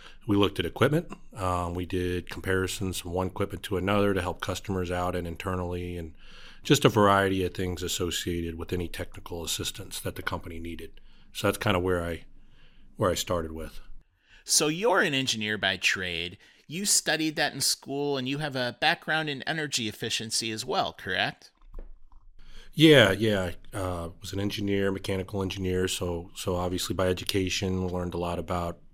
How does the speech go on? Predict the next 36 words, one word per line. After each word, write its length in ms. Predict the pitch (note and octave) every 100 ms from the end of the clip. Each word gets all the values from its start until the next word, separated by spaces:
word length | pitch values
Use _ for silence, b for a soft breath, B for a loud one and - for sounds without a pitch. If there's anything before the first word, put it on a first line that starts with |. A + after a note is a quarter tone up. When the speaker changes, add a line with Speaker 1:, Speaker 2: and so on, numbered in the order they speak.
| -
Speaker 1:
you 140 | G#2+
know, 220 | F2 F2 - -
whether 280 | F2+ F2+ F2
it 100 | E2+
be 320 | F#2 F2+ F2 B B B B
heat 240 | - A#2+ A2
transfer 560 | A#2 G#2+ G2 - G2+
and 120 | G2+ -
ther-, 220 | G2 A2+ -
thermodynamics 800 | A2 A2 G#2+ G#2 G#2 G2+ G2+ -
and 80 | F#2+
all 140 | F#2
that 180 | F#2+ F#2+
fun 320 | - F#2 F2+
stuff. 560 | E2+ - F#2 F2+ F2 -
Uh, 320 | G#2+ F2+ F2
but 140 | E2+ F#2+
when 180 | F#2 F2
I 60 |
came 280 | - G2+ F2
here, 300 | F2+ F2+ F2+
we 140 | F2+
were 60 | F2+
able 140 | E2+
to 100 | F2
apply 360 | F2 - F#2 F2+
it 140 | F2
some 320 | - F2+ F2+ F2
to, 220 | F2 E2 B B B B B B -
to 80 | F#2
actually, 640 | F2+ - - F2+ F#2 F#2
you 180 | F#2 F#2
know, 180 | F2 F2
the 140 | F2+
equipment 520 | E2 - F#2+ F#2 G2 G2
and, 260 | E2+ E2